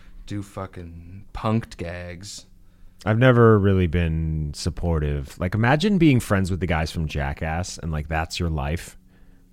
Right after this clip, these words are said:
Speaker 2: At, like, any moment, you could get struck in the nuts or set on fire or, like, water dumped all over you. Or
Speaker 1: Yeah, anything like that.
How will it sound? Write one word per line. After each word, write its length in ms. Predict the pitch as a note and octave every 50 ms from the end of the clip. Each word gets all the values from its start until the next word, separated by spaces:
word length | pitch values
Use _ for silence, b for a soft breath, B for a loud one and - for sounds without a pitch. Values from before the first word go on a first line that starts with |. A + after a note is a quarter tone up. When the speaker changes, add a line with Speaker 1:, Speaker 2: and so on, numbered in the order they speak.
| b b
Speaker 2:
At, 120 | A2 G#2+ G#2
like, 160 | F#2+ F#2 F#2
any 180 | G2 G2 G2
moment, 400 | F2+ E2+ E2+ E2+ F2 F#2 F#2+ F2
you 60 | F2 F2+
could 140 | - F2
get 140 | - F2 -
struck 420 | - - - G2+ F#2+ F2 E2+ - G#2
in 100 | F2+ E2+
the 60 | E2
nuts 480 | D#2+ D#2 D#2 D#2 D#2+ E2 - - - -
or 140 | D#2+ D2+ -
set 260 | - - G2+ F2+ E2+
on 180 | E2+ E2+ E2
fire 520 | D#2 - - E2+ D2+ D#2 D#2+ D#2+ D#2+ D#2 D#2+
or, 40 | D2+
like, 200 | D2 D2+ D2+ -
water 340 | - D#2+ D#2+ D#2+ E2 E2+ E2
dumped 300 | D2+ E2+ E2 D#2 - -
all 220 | F2+ D#2+ D#2+ E2 E2
over 180 | E2 D#2 D#2+
you. 420 | D#2+ D#2 D#2 D#2+ D#2 D#2+ D#2+ D#2 D2+
Or 40 | D2
Speaker 1:
Yeah, 100 | G2+ F#2
anything 360 | F#2 A2 B2 A#2+ B2 A#2 G#2
like 180 | F#2+ F#2 F#2 -
that. 280 | F#2 F2 E2+ D#2 -